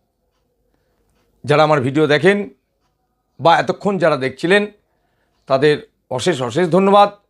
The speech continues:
আপনাদের, যারা আমার ভিডিও দেখেন, তাদেরকে বলবো অন্যকে বেশি বেশি করে শেয়ার করুন, তাদেরকে বলুন তারা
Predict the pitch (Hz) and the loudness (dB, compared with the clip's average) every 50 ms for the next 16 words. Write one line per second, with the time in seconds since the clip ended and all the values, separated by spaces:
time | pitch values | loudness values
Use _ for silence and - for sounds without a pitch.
0 | _ _ _ _ _ _ _ _ _ _ _ _ _ _ _ _ _ _ _ _ | _ _ _ _ _ _ _ _ _ _ _ _ _ _ _ _ _ _ _ _
1 | _ _ _ _ _ _ _ - 127 135 - 175 175 165 196 196 196 147 120 160 | _ _ _ _ _ _ _ -4 -2 0 0 2 2 4 2 2 0 -2 0 2
2 | 156 170 180 180 180 175 143 147 156 165 165 151 151 156 175 175 160 147 143 156 | 2 2 2 2 0 -2 -4 -4 -4 -4 -2 -2 -2 -4 -4 -4 -4 -6 -6 -6
3 | 147 156 151 143 147 147 147 170 185 - - - 139 143 151 156 - 156 139 139 | -8 -6 -6 -4 -4 -2 -2 -4 -4 -6 -6 -8 -8 -6 -6 -6 -6 -6 -4 -4
4 | 131 113 151 156 131 131 120 143 127 - - - 127 135 139 135 - 160 170 175 | -4 -4 -6 -6 -6 -6 -6 -8 -8 -6 -6 -4 -2 -2 -2 -2 -2 -2 -2 -2
5 | 165 - _ _ _ _ _ _ _ _ _ _ _ _ _ _ _ _ _ _ | -6 -10 _ _ _ _ _ _ _ _ _ _ _ _ _ _ _ _ _ _
6 | _ _ _ _ _ - 147 147 160 180 156 180 165 160 190 214 240 240 226 208 | _ _ _ _ _ -2 -2 0 0 0 0 0 2 4 4 4 4 2 0 -4
7 | - _ _ _ _ _ _ _ _ _ _ _ _ _ _ _ _ - 135 139 | -10 _ _ _ _ _ _ _ _ _ _ _ _ _ _ _ _ -4 -2 -2